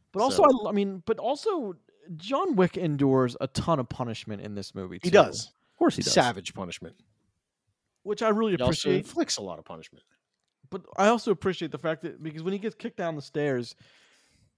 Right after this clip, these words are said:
Speaker 1: he almost doesn't get back up. He almost, he's almost like, "You know what?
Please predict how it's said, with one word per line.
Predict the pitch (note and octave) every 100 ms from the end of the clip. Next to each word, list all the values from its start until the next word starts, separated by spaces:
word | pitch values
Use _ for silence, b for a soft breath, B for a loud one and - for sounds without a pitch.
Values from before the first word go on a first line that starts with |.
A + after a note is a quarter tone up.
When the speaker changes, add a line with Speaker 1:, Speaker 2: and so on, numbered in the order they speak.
| _ -
Speaker 1:
he | - G#3+
almost | D4+ B3+
doesn't | F#3 C#3+
get | C3+
back | A#2+ G#2 -
up. | G2+ -
He | C#3+
almost, | C#3 C#3
he's | C#3 C3+ D#3
almost | F3 E3 D3
like, | C3 C#3
"You |
know | C#3
what? | C3 C3